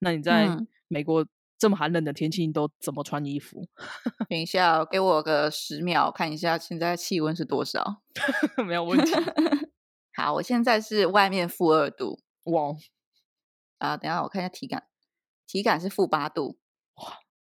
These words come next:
Speaker 1: 台湾现在大概是十几，十度左右吧。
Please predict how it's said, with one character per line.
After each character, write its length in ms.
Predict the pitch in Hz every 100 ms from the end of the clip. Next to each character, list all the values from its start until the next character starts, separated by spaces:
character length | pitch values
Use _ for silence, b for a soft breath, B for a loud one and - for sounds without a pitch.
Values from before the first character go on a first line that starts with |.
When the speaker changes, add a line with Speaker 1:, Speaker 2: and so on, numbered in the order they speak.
| _ -
Speaker 1:
台 120 | 165
湾 160 | 165
现 140 | 170 180
在 80 | 170
大 100 | 165
概 140 | 160
是 480 | - 156 156 147 147
十 400 | - - 143 156
几， 300 | - 127 - -
十 300 | - 151 160
度 180 | 190 151
左 160 | 123
右 140 | 120 107
吧。 160 | 78